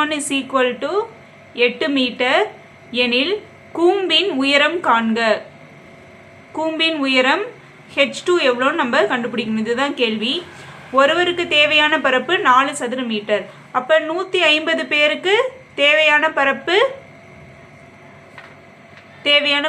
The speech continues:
பரப்பு equal to நூத்தி ஐம்பது into நாலு, ஆறுநூறு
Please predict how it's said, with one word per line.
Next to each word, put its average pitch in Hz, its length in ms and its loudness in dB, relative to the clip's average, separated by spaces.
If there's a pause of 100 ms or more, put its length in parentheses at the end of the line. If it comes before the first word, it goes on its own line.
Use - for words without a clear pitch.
பரப்பு 262 300 -2 (140)
equal 262 360 0
to 349 160 0
நூத்தி 320 280 -4 (100)
ஐம்பது 285 340 0 (140)
into 262 240 -2 (120)
நாலு, 240 380 4 (1040)
ஆறுநூறு 285 580 2